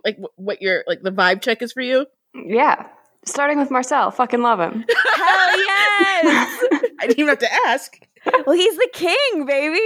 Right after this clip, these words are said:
Speaker 3: How could you
Speaker 2: <laughs>
Speaker 3: not?
Speaker 1: Dang.
Speaker 2: As he should be. <laughs>
Speaker 3: God, it, I, I'm,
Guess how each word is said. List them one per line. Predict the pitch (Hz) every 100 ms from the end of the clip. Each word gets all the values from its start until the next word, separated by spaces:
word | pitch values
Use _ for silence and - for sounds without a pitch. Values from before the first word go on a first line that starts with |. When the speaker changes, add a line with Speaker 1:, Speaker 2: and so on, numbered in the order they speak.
| 262
Speaker 3:
How | 277
could | 311 320
you | 269 254
Speaker 2:
<laughs> |
Speaker 3:
not? | 262 294 539
Speaker 1:
Dang. | 480 277 427 294 202
Speaker 2:
As | - 262 285
he | 339 339
should | 339 - 254 311 381
be. | 240 202 190 208 494 -
<laughs> | 320 392 - - _ _ _ -
Speaker 3:
God, | 269 269 247 233 220 214 226 -
it, | 277 -
I, | 285 -
I'm, | 285 285